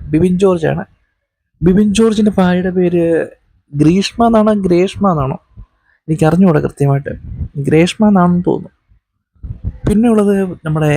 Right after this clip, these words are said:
രമേഷ് പിഷാരടിയാണ്. അദ്ദേഹത്തിന്റെ ഭാര്യയുടെ പേര് സൗമ്യ എന്നാണ്. ഒരു മലയാളിയല്ല, അവര് ഹിന്ദി കണ്ടാന്ന് തോന്നുന്നു, ഹിന്ദിക്കാരി കണ്ടത്. പിന്നെയുള്ളത്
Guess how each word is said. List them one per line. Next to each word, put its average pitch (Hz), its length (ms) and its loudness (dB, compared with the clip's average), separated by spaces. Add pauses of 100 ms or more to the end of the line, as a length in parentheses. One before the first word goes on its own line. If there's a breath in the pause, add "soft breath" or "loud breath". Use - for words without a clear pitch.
(140)
രമേഷ് 190 380 0
പിഷാരടിയാണ്. 147 580 -2 (160)
അദ്ദേഹത്തിന്റെ 156 460 -2
ഭാര്യയുടെ 147 300 2
പേര് - 120 -4 (680)
സൗമ്യ 190 440 2
എന്നാണ്. 151 280 -6 (220)
ഒരു 156 220 -4 (1040)
മലയാളിയല്ല, 180 720 2
അവര് - 160 -8 (240)
ഹിന്ദി 180 360 -2
കണ്ടാന്ന് 135 280 -6
തോന്നുന്നു, 175 160 -10 (400)
ഹിന്ദിക്കാരി 180 540 0
കണ്ടത്. - 240 -16 (960)
പിന്നെയുള്ളത് 214 520 4